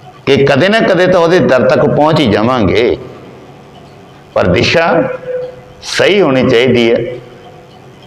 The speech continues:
ਬੇਮੁਖ ਤੋਂ ਮੁਖ ਬਣਨਾ ਪੈਣਾ।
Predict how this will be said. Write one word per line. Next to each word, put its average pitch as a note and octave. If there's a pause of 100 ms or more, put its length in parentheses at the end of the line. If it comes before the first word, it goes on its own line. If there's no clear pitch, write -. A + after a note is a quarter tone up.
(320)
ਬੇਮੁਖ E3+
ਤੋਂ F3+ (240)
ਮੁਖ G2+
ਬਣਨਾ F#2+
ਪੈਣਾ। D#2+